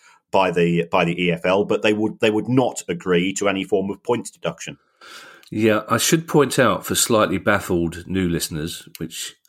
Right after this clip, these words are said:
Speaker 2: as I say that, I realise is a tautology. I should point out for slightly baffled people that the chair of the E F L and Kieran do not get on. Not, not in a kind of Midsummer Murders way, where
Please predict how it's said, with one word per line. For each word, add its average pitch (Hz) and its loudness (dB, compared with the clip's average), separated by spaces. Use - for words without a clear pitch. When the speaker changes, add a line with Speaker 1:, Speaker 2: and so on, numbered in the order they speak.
Speaker 2:
as 92 0
I 92 2
say 92 2
that, 80 0
I 78 0
realise 85 2
is 78 -6
a 78 -6
tautology. 82 -4
I 87 0
should - 0
point 101 2
out 92 2
for 87 -2
slightly 85 2
baffled 87 -2
people 90 -2
that 90 0
the 90 -2
chair 104 4
of 80 0
the 85 -2
E 85 2
F 85 -4
L 85 0
and 85 -8
Kieran 85 -2
do 98 0
not 95 -2
get 92 0
on. 82 0
Not, 143 2
not 160 4
in 160 2
a 156 4
kind 139 2
of 120 2
Midsummer 120 2
Murders 104 2
way, 85 0
where 90 2